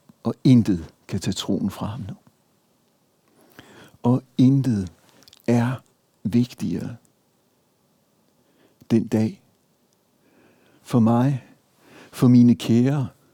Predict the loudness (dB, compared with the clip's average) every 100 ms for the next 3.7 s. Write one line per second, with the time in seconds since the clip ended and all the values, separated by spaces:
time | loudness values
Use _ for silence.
0 | _ _ _ _ _ _ _ -4 2 4
1 | 2 -2 -12 _ _ _ _ _ _ _
2 | _ _ -20 -20 -20 -20 _ _ _ -2
3 | 2 4 4 2 0 -4